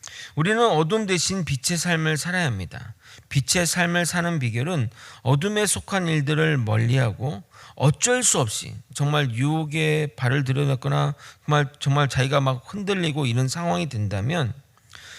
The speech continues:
그 자신의 비리가 드러날 것을 염려하지 말고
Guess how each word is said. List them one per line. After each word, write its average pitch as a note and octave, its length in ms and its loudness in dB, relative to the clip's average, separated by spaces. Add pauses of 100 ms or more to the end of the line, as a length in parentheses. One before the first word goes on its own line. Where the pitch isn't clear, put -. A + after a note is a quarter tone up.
(180)
그 E3+ 300 4
자신의 D3 560 2
비리가 D3 420 4
드러날 C3 420 4
것을 B2+ 580 0
염려하지 B2 560 4
말고 A#2 540 -2